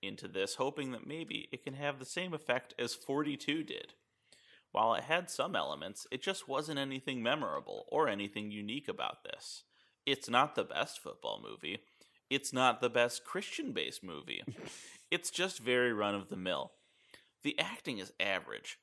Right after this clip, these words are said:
Levi does a fine job trying to exercise his dramatic skills,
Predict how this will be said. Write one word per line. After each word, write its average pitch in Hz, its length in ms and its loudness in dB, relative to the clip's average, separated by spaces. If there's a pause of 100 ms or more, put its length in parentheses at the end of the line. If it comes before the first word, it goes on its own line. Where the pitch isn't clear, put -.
(240)
Levi 135 400 0
does 98 180 -2
a - 80 -12
fine 123 440 4
job 85 400 0 (120)
trying 92 320 -6
to - 180 -4
exercise 98 540 0
his 90 160 -6
dramatic 71 460 -6
skills, - 500 -8